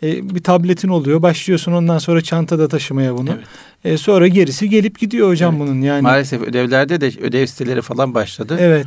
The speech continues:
Speaker 2: Çocuklar okumadan kopyala
Speaker 1: Hı.
Speaker 2: yapıştırla ödev yapıcı anne baba, şey, öğretmenlerine götürüyorlar.
Speaker 1: Evet.
Speaker 2: Yani okumayı öldüren bir süreç söz konusu. Şimdi tabii, e,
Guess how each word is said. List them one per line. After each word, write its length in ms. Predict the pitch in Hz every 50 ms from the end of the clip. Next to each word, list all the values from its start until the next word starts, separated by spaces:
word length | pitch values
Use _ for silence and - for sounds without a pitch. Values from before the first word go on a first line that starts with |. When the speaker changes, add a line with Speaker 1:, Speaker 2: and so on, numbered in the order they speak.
| 139 -
Speaker 2:
Çocuklar 340 | - - 127 120 113 135 127
okumadan 640 | - 131 131 - - 160 143 120 107 113 117 - 165 - _ _ _ _ _ _ _
kopyala 340 | - 156 147 135 139 127 139
Speaker 1:
Hı. 40 | 135
Speaker 2:
yapıştırla 720 | 123 117 - - - - - 165 160 131 123 151 175 165 _ _ _ _ _
ödev 240 | - 127 135 139 127
yapıcı 340 | 117 104 - - - - - -
anne 240 | 165 120 117 117 113
baba, 220 | 110 107 - -
şey, 200 | - - - -
öğretmenlerine 560 | - 120 113 113 - - 113 113 110 110 107
götürüyorlar. 480 | 98 101 - - - - - - - - 170 156 147
Speaker 1:
Evet. 120 | 131 123 - _ _ _ _ _ _ _ _ _
Speaker 2:
Yani 140 | - - -
okumayı 520 | - - - - - 135 127 120 127 156 - -
öldüren 480 | 135 123 120 113 120 113 123 135 131
bir 40 | 113
süreç 260 | 110 - 113 113 110
söz 240 | 110 - 117 104 -
konusu. 380 | - - 117 95 95 - - - _ _ _ _ - - - - - - _
Şimdi 300 | - - - 165 165 165
tabii, 340 | - - 170 143 139 131 - - _ _ _ _ - - -
e, 180 | 120 139 131